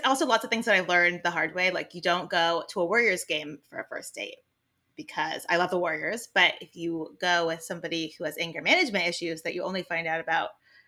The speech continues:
after a couple of beers in, you are stuck with somebody who is angry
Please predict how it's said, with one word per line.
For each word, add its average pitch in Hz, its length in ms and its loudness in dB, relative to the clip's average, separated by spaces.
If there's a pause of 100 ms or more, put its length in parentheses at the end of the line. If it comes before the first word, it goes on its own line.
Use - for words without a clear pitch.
after 180 200 0
a 170 40 2
couple 170 200 -8
of - 80 -12
beers 127 200 -6
in, 208 340 6 (240)
you - 100 -6
are - 40 -4
stuck 285 280 0 (300)
with 170 240 -2 (320)
somebody 170 460 -6
who - 160 -10
is 156 180 -10
angry - 540 -2